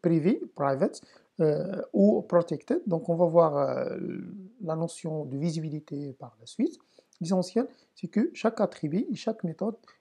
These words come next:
est défini par une visibilité. Alors, l'implémentation de classe en langage Java est définie de cette façon. Donc, euh, nous avons le nom de la classe,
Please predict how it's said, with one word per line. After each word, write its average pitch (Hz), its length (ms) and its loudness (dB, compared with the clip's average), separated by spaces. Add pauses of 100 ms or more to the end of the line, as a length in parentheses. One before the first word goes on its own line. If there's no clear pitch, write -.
(100)
est - 20 -6
défini 190 360 0
par 196 260 0
une 175 140 -2
visibilité. 170 560 -6 (2000)
Alors, 170 220 6
l'implémentation 233 720 4
de 185 80 0
classe 185 320 0
en 160 80 -2
langage 165 640 2
Java 160 320 4
est 165 40 0
définie 160 320 -4
de 139 120 -6
cette - 240 -14
façon. 214 400 -6
Donc, 143 160 -6 (100)
euh, 135 220 -6
nous 160 180 -2
avons 156 220 0
le 139 100 -4
nom 160 200 -4
de 139 100 -6
la 139 100 -6
classe, - 460 0